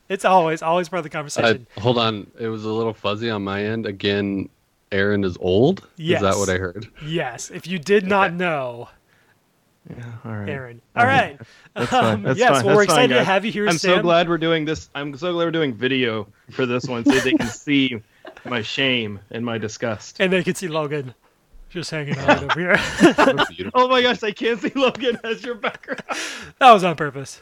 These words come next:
Speaker 1: Hey, Logan, if you're
Speaker 3: <laughs>
Speaker 1: listening, we miss you.
Speaker 2: You
Speaker 1: Um,
Speaker 2: better be listening.
Speaker 1: Better be.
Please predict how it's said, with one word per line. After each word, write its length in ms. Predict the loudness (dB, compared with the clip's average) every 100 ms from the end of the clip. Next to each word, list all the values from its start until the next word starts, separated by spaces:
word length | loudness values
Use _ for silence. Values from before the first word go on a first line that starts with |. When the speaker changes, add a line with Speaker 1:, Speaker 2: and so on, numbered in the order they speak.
| -10
Speaker 1:
Hey, 120 | -6
Logan, 400 | -4 -6 -8 -2
if 120 | 2 4
you're 100 | 4
Speaker 3:
<laughs> 100 | 0
Speaker 1:
listening, 400 | -4 -8 -10 -14 _ _ _ -16
we 120 | -12
miss 240 | -10 -10 -10
you. 180 | -12 -14 _ _ -20
Speaker 2:
You 80 | -8 -2
Speaker 1:
Um, 280 | -2 0
Speaker 2:
better 160 | -2 -4
be 140 | -6
listening. 340 | -6 -8 -10 -16 _ _ _ -20 -20 -14
Speaker 1:
Better 180 | -14 -12
be. 140 | -12